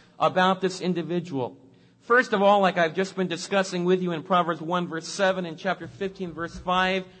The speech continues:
we learn that his basic character is that he's hopelessly committed to foolishness.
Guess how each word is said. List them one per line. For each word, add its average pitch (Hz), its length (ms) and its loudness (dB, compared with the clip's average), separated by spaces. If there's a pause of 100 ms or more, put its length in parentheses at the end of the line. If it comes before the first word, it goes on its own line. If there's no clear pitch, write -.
(160)
we 175 160 0
learn 208 280 2
that 196 80 0
his 190 220 0
basic 240 520 -2
character 202 580 0
is 180 260 -4
that 180 80 -4
he's 175 160 -4
hopelessly 262 720 0
committed 185 1000 -4
to 180 80 -2
foolishness. 185 1040 -6